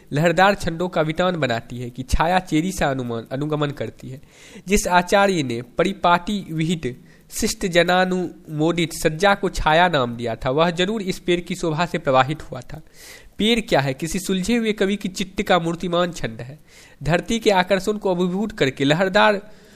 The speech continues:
वितानों की श्रृंखला को सावधानी से संभालता हुआ विपुल व्योम की ओर एकाग्रीभूत मनोहर छंद। कैसी शान है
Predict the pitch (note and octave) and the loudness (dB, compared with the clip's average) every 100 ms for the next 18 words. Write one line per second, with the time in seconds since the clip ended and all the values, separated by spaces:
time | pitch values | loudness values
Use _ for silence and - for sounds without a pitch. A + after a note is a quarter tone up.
0 | - - D3+ D#3+ F#3+ F#3+ G#3+ G#3 F#3+ G3 | -20 -10 -4 2 4 4 2 -2 -2 -4
1 | F#3 G3 G3 G3 - F#3 F3+ D#3+ F#3 G3+ | -2 -2 0 -2 2 2 2 0 -2 -2
2 | G3+ F#3 D3+ C#3 D#3 D3+ B2 A#2+ A#2+ C#3 | 0 0 0 0 0 0 -2 -4 -10 -14
3 | - - - - D#3+ G3 A#3 G3+ G#3 G#3 | -20 -20 -18 -4 -2 0 0 4 2 2
4 | - G3+ F#3+ F3+ G3 F#3+ G3+ F3+ A3 F3+ | 2 2 4 2 0 2 0 0 -2 -2
5 | E3+ E3 C#3+ - A2+ A#2+ - _ _ - | 0 0 -2 -2 -8 -10 -20 _ _ -20
6 | - _ - F#3 F#3+ B3 - F3 C3 A#2 | -20 _ 2 4 4 2 2 2 0 -4